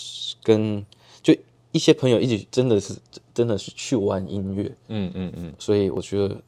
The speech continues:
Speaker 1: 这个让我就启发蛮多，然后其实到最后一场音乐会其实是哭的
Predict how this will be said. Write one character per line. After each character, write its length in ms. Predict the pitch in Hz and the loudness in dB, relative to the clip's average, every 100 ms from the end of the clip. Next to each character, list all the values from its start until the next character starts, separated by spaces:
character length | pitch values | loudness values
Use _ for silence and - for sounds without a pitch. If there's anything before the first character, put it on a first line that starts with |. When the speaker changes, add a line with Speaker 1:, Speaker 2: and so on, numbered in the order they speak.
| _ | _
Speaker 1:
这 220 | - 107 | -6 -2
个 140 | 95 - _ _ _ _ _ _ - | -2 -6 _ _ _ _ _ _ 0
让 160 | 107 | 0
我 120 | 92 - - | 0 -6 -8
就 240 | 104 101 - _ | -4 -4 -6 _
启 260 | - - | -6 -4
发 200 | 98 107 | -2 0
蛮 200 | 104 98 | 0 -2
多， 160 | 95 101 | -2 -2
然 80 | 98 | -2
后 160 | 98 | -4
其 220 | 98 - 95 | -6 -8 -10
实 80 | - - - - - _ - | -10 -20 -20 -20 -20 _ 6
到 120 | 143 | 8
最 140 | 151 | 8
后 140 | 139 131 | 8 6
一 40 | |
场 160 | - 104 | 4 -4
音 120 | 113 | -2
乐 80 | 110 | -2
会 80 | |
其 180 | 101 101 | -4 -4
实 60 | 95 | -6
是 60 | 101 | -8
哭 260 | - 101 | -8 -4
的 220 | 95 - | -4 -6